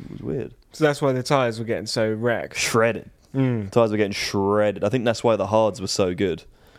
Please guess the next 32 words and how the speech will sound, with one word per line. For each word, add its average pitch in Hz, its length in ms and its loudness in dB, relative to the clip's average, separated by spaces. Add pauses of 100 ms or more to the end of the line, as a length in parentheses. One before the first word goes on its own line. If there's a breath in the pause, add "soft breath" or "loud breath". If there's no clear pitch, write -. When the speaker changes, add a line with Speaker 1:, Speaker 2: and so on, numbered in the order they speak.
(140 soft breath)
Speaker 1:
in 101 160 0
the 101 140 4
end, 90 320 -4 (160)
Speaker 2:
Mm. 120 400 -2
Speaker 1:
'cause 104 140 0
the 101 60 -4
softs - 300 2
were 107 60 0
getting 98 180 2
shredded 107 400 2
up. - 280 0 (280)
Speaker 2:
I 143 100 4
will 160 180 4
also 143 360 2
qu-, 139 120 -14
very 147 240 4
quickly 135 280 -2
like 131 240 2
to - 60 -12
say, 123 520 0
at 139 80 -10
the 131 60 0
beginning 135 340 0
of 127 60 -2
this 127 140 -6
podcast, 127 500 0
I 123 80 0
had 120 100 2
my 117 80 2
orange 113 420 -2
jumper 120 400 0
on. 113 180 -2